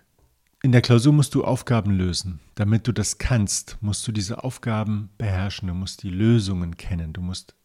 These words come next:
wissen, wie du die Lösungswege findest. Und dann dich entsprechend vorbereiten. Du musst die Aufgaben lernen, die Lösungswege lernen. Du musst sie trainieren.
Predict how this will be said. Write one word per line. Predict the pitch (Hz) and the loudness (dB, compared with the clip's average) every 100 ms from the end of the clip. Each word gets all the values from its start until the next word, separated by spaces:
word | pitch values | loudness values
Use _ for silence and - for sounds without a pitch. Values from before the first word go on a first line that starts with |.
| - | -18
wissen, | 98 87 110 131 | -10 -4 -4 -4
wie | 104 101 107 | -4 -6 -8
du | 101 | -10
die | 90 | -8
Lösungswege | 101 107 104 110 - 107 101 | -4 -4 -4 -6 -4 -4 -4
findest. | - - 131 110 80 - - _ _ _ _ _ - - _ - | -8 -4 -2 -2 -4 -10 -18 _ _ _ _ _ -20 -20 _ -4
Und | 104 95 | -2 0
dann | 104 107 | -2 -2
dich | 107 | -6
entsprechend | 113 101 - 113 110 117 107 | -8 -10 -8 -8 -6 -8 -8
vorbereiten. | - 110 95 90 90 - | -2 -2 -2 -6 -6 -6
Du | |
musst | 95 101 - - | -4 -4 -6 -6
die | 98 98 101 - _ | -4 -4 -6 -10 _
Aufgaben | - 104 - 107 101 98 95 _ _ _ _ _ _ _ - | -12 -12 -8 -6 -4 -4 -8 _ _ _ _ _ _ _ -4
lernen, | 98 101 104 107 101 101 101 104 | 0 2 4 4 4 2 0 -4
die | 104 98 | -4 -2
Lösungswege | 90 104 113 110 104 - 101 | 2 4 4 2 0 -2 -2
lernen. | 98 92 92 | 0 0 0
Du | 92 | 0
musst | 107 - | 0 0
sie | 110 | -4
trainieren. | - - 107 104 104 107 90 82 78 | -4 0 2 2 2 2 0 -4 -10